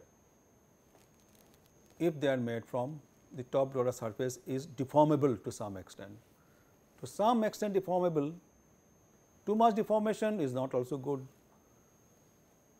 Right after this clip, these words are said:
but some deformation of the rollers can help us or facilitate the transfer of motion,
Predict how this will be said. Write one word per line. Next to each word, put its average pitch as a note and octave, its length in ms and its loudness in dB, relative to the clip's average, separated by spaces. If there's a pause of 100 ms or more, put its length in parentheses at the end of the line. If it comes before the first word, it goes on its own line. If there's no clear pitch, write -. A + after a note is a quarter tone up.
(120)
but - 120 -12
some G#3 280 -4
deformation D#3 680 -2
of C3+ 60 -6
the C3+ 100 -2
rollers C3 540 -2 (1000)
can A#2+ 320 -6 (180)
help F#3 240 6
us - 340 0 (220)
or A#2 180 -2
facilitate C#3+ 680 2 (720)
the - 60 -10
transfer B2 460 -4
of B2 120 0
motion, D#3+ 420 0